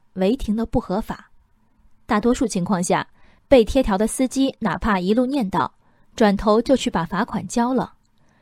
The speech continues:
为什么深圳这位司机选择挑战判罚？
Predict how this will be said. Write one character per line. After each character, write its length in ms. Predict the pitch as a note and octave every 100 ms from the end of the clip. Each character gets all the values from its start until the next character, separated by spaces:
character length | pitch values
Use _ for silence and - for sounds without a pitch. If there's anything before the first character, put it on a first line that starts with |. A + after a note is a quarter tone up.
| _
为 180 | - C4
什 160 | A#3+ G#3+
么 140 | G#3
深 240 | A3+ D4
圳 160 | D4+ D4+
这 140 | A#3+
位 100 | G3
司 180 | F3+ -
机 300 | G3+ A3 A3+
选 300 | - - F3+
择 180 | E3+ F#3
挑 220 | G#3+ F3+
战 180 | E3 G#3
判 240 | G#3+ D4+ F#3
罚？ 320 | F3 D3+